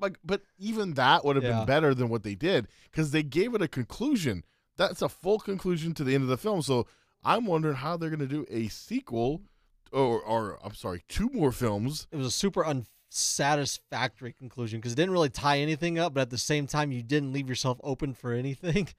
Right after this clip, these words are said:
Speaker 1: Yeah, you're like,
Speaker 2: So
Speaker 1: "Cool, okay." That
Speaker 2: And I guess, yeah, sure, if Linda Blair comes back and does her thing, but I can't even trust him anymore because they put Ella Bur-,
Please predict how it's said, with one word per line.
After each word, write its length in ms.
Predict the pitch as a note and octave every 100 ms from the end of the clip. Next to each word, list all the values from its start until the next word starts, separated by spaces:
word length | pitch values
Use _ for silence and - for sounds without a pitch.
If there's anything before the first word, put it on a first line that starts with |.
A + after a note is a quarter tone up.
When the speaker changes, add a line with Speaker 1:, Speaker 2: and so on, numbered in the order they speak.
| _ -
Speaker 1:
Yeah, 300 | A#3 D#4+ D#3+
you're 140 | D3
like, 80 | C#3+
Speaker 2:
So 80 | E3
Speaker 1:
"Cool, 340 | G#3 F#3 A#2+
okay." 340 | C3+ D#3 C#3 C#3+ - G#2+
That 180 | B2 C#4+
Speaker 2:
And 80 | E4
I 80 |
guess, 320 | C4+ D4+ C4+ D4
yeah, 180 | A#3+
sure, 240 | D#3+ A#3+ F#3+
if 140 | C3+
Linda 240 | D#3 G3+ E3+
Blair 280 | D3+ F3
comes 280 | E3+ E3+ D#3
back 260 | C#3 C3+ E3
and 100 | C3
does 220 | D3 D#3
her 160 | D#3+ D#3
thing, 320 | D3+ E3+ E3
but 100 | D3
I 120 | E3
can't 240 | - B3+
even 160 | C4 B3+
trust 320 | - A3 -
him 60 | G3
anymore 260 | E3+ D#3+
because 240 | D3+ D#3 D3+
they 100 | D#3+
put 220 | - F#3
Ella 220 | D3+ E3+
Bur-, 260 | D3 D3+